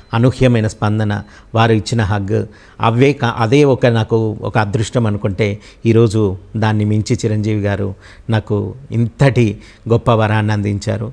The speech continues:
ఇది ఈ జన్మకు కాదు, నేను ఎన్నటికీ మర్చిపోలేను. So, నా స్పెషల్ థ్యాంక్స్ చెప్పడం అనేది చాలా చిన్నదవుతుంది. వారికి థ్యాంక్స్ చెప్పను నేను. నా రుణాన్ని తీర్చుకోవాలి. ఆ రుణాన్ని ఓ పాటలా తీర్చుకుంటాను.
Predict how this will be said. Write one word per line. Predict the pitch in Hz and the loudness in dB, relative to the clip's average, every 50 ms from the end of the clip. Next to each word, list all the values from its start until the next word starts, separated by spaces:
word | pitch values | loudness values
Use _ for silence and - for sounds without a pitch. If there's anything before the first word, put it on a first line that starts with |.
| - - - | -10 -6 -4
ఇది | 123 120 120 110 | -2 0 0 0
ఈ | 107 110 113 117 | 0 0 0 0
జన్మకు | 113 107 120 120 120 120 117 117 - 110 | 2 2 2 2 2 2 0 -2 -4 -4
కాదు, | - 117 107 104 104 | -4 -4 -4 -4 -2
నేను | 104 104 104 104 | -4 -4 -4 -2
ఎన్నటికీ | 107 104 101 110 101 - - 120 | -2 -2 -2 -4 -4 -4 -4 -4
మర్చిపోలేను. | 107 104 101 - - - - 113 110 107 107 104 117 139 - - - - - - - - - - _ - - - | -4 -4 -6 -8 -10 -8 -6 -4 -4 -4 -4 -4 -6 -8 -10 -12 -18 -20 -20 -20 -20 -20 -20 -20 _ -12 -4 -2
So, | 117 104 98 98 95 113 - - - | 0 0 0 -2 -4 -8 -12 -8 -4
నా | 117 107 | -2 -2
స్పెషల్ | 101 - - - 104 - - 123 123 117 101 - - - _ - - - - | -2 -2 -4 -6 -4 0 0 0 0 0 -2 -6 -14 -20 _ -20 -20 -20 -20
థ్యాంక్స్ | - - - - - 107 113 120 107 - - - | -20 -20 -10 -4 0 0 0 0 -2 -4 -2 -2
చెప్పడం | 131 - - 123 113 117 | -2 0 0 0 0 0
అనేది | 110 107 104 110 107 107 110 110 107 104 101 - - - - _ - - - | 0 -2 -2 -2 -2 -2 -2 -2 -2 -4 -6 -10 -18 -20 -20 _ -8 -4 0
చాలా | 113 110 113 113 110 107 101 104 110 117 131 - - - - - | 0 2 2 2 2 0 0 -2 -4 -8 -12 -18 -20 -20 -20 -18
చిన్నదవుతుంది. | - - - 117 117 127 127 127 113 107 90 117 107 104 104 | -10 -4 -2 2 2 4 4 4 4 2 0 -2 -2 -2 -2
వారికి | 104 104 101 95 - | -2 -2 -4 -4 -8
థ్యాంక్స్ | 95 - - 104 107 113 110 - - 113 | -6 -4 -4 -2 -2 -2 -4 -6 -6 -6
చెప్పను | 98 - - 101 101 101 104 - - - - - _ - | -6 -4 -4 -6 -4 -6 -8 -10 -14 -18 -20 -20 _ -4
నేను. | 113 110 104 104 123 123 - - _ _ _ _ - - - 123 | -2 -2 0 -2 -2 -6 -8 -16 _ _ _ _ -20 -16 -8 -2
నా | 117 117 117 110 | 0 2 2 4
రుణాన్ని | 107 113 110 123 127 123 120 123 120 107 98 95 104 - - _ _ _ _ - _ _ - _ _ _ _ - | 2 2 2 4 2 2 2 0 0 -2 -4 -6 -8 -12 -18 _ _ _ _ -20 _ _ -20 _ _ _ _ 0
తీర్చుకోవాలి. | 131 117 107 - - - 127 117 110 107 104 98 123 151 - - - _ _ - _ _ - | 0 0 0 0 -2 0 2 2 2 0 -2 -4 -6 -8 -12 -16 -20 _ _ -20 _ _ -4
ఆ | 110 107 | -2 0
రుణాన్ని | 104 104 101 101 107 104 104 104 101 101 - - _ _ _ _ - - - | 0 0 0 0 0 0 -2 -2 -4 -8 -10 -16 _ _ _ _ -16 -12 -10
ఓ | |
పాటలా | 104 - 107 101 - 120 113 110 | -4 -2 -2 -2 0 0 0 -2
తీర్చుకుంటాను. | 107 - - 104 98 - - - 107 101 - 107 101 98 110 | -2 -2 -4 -4 -4 -6 -8 -8 -6 -6 -4 -6 -6 -6 -8